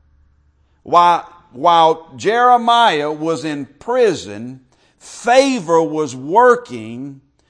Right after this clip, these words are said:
when he was wondering how to fulfill the assignment of God.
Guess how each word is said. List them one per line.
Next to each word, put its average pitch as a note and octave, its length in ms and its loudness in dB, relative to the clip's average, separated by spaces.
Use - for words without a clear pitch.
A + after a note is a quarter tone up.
when C#3 240 -8
he G#3 200 -8
was D3+ 240 -6
wondering B2+ 800 -6
how E3+ 380 -8
to E3 100 -6
fulfill D3 680 -10
the A2 180 -12
assignment G2+ 600 -14
of G2+ 140 -20
God. G2 380 -14